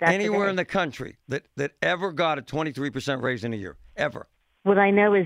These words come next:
Speaker 1: this: there's other people
Speaker 2: No.
Speaker 1: that don't have to, to give themselves a pay raise like this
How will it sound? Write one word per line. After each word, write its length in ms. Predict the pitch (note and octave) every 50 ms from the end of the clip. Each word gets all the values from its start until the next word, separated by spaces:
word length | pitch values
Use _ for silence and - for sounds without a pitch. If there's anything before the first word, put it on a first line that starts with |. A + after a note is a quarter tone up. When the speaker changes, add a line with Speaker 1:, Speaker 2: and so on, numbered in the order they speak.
| D#3
Speaker 1:
this: 180 | F3 F#3 E3 D3+ -
there's 180 | - E3+ D#3+ D3+ -
other 200 | - F3 D#3+ E3+
people 220 | D#3+ C3+ - D#3+ -
Speaker 2:
No. 60 | D#3+ -
Speaker 1:
that 100 | D3+ -
don't 160 | - D3+ D3
have 300 | C3 C#3 D#3+ D3+ C#3+ -
to, 80 | - D3+
to 80 | - -
give 140 | - C#3+ B2+
themselves 360 | D3 C#3+ C3 - - C#3 -
a 40 | -
pay 180 | - - C#3+ C#3
raise 180 | C#3 C#3+ C#3+ C3+ -
like 140 | C#3 -
this 140 | - D3+ C#3